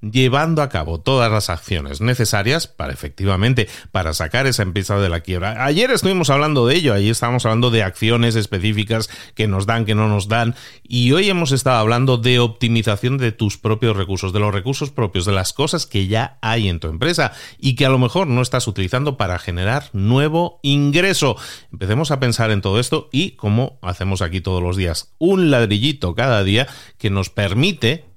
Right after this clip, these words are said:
en este caso, cumplir un objetivo, salir de la quiebra. Ayer un ladrillito, hoy otro ladrillito y toda esta semana estamos construyendo este nuevo muro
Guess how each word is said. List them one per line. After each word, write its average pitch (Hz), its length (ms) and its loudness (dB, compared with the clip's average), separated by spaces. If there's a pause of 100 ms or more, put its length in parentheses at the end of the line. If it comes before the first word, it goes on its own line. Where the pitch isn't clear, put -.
en 95 160 -6
este 101 220 -2
caso, - 500 -4
cumplir 139 400 0
un 147 140 2
objetivo, 101 520 -2
salir 117 360 0
de 123 100 2
la 101 160 0
quiebra. 80 300 -4
Ayer 101 440 0
un 185 280 4
ladrillito, 165 640 0
hoy 175 300 0
otro 214 300 0
ladrillito 120 520 0 (240)
y 120 120 -2
toda 220 200 2
esta 151 180 0
semana 147 300 0
estamos 127 360 0
construyendo 107 600 2
este 95 200 -2
nuevo 95 220 -2
muro 160 300 0